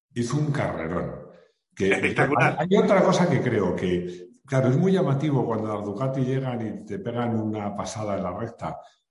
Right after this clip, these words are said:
Speaker 1: y no es tan llamativo lo bien que van la Yamaha en curva, como de manejables, de fiables, de predecibles. O sea, ahora mismo, no sé,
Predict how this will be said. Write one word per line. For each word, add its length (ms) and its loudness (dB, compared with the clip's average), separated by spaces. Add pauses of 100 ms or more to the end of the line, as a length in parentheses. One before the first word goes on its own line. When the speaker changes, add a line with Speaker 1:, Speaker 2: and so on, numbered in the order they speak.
(120)
Speaker 1:
y 120 0
no 100 2
es 100 -2
tan 120 2
llamativo 600 2
lo 260 0
bien 320 -2
que 120 -2
van 240 -2
la 160 -4
Yamaha 840 -10
en 140 -16
curva, 400 -8 (520)
como 420 -6 (320)
de 120 -6
manejables, 680 -2
de 140 0
fiables, 600 -2
de 100 0
predecibles. 1200 -6
O 80 -18
sea, 180 -8
ahora 160 -2
mismo, 380 2
no 140 -2
sé, 580 -6